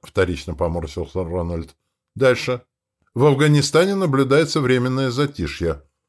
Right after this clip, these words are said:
Уже больше месяца никаких активных действий с обеих сторон». «Это правильно. Надо притормозить с этим направлением. Следующий вопрос». «Непонятное известие из России, мистер президент», —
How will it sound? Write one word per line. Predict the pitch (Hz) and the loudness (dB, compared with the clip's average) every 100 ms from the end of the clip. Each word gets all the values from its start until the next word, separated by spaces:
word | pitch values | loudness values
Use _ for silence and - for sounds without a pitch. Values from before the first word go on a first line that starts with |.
| _ - | _ -10
Уже | 90 104 | -2 -2
больше | 95 104 - 98 | 0 0 0 -4
месяца | 120 143 165 147 | -2 -4 -4 -4
никаких | 143 107 104 98 110 - | -2 -2 -2 -2 -4 -4
активных | 101 - 101 90 85 | -4 -4 -6 -4 -4
действий | 98 135 - 143 | -4 -6 -6 -6
с | 98 | -4
обеих | 73 90 98 | -2 -4 -6
сторон». | - 71 58 53 - _ _ _ _ - | -8 -8 -8 -12 -18 _ _ _ _ -4
«Это | 98 101 - 131 | 0 0 0 -2
правильно. | - 131 117 117 120 120 113 _ _ _ - | 0 0 0 0 -4 -8 -10 _ _ _ 0
Надо | 170 151 147 | 2 4 2
притормозить | 147 143 139 127 127 78 71 | 2 2 0 2 0 -2 -8
с | - | -10
этим | 73 71 | -10 -8
направлением. | 67 67 73 71 73 76 73 71 _ _ _ | -8 -4 -4 -2 -2 -4 -6 -10 _ _ _
Следующий | - 175 165 147 151 | 2 4 6 4 4
вопрос». | 143 139 139 - - _ _ _ _ | 2 4 2 0 -6 _ _ _ _
«Непонятное | 90 92 92 - 92 85 76 73 120 | -8 -6 -4 0 0 0 -4 -4 -6
известие | 151 131 113 - 123 | -4 -2 -4 -2 -4
из | 110 | -2
России, | 135 131 - 127 80 | -2 -4 -4 -4 -2
мистер | 90 - 80 | -4 -6 -8
президент», — | 71 80 73 73 73 69 69 | -8 -8 -6 -6 -6 -6 -8